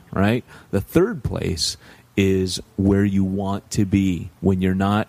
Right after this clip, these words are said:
sleeping at home and you're not, uh, working to earn your crust.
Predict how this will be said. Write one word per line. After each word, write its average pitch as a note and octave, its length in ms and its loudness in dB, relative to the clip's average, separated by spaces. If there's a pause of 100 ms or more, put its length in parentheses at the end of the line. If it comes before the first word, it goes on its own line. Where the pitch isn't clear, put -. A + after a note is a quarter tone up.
sleeping G#2 560 0
at - 100 -4
home F2+ 520 -2
and F2+ 160 -2
you're E2+ 140 -2
not, F#2+ 460 0 (400)
uh, F2 500 -2
working F#2+ 500 0
to F#2+ 160 -2
earn G2 220 0
your E2+ 100 -6
crust. A#2 480 -2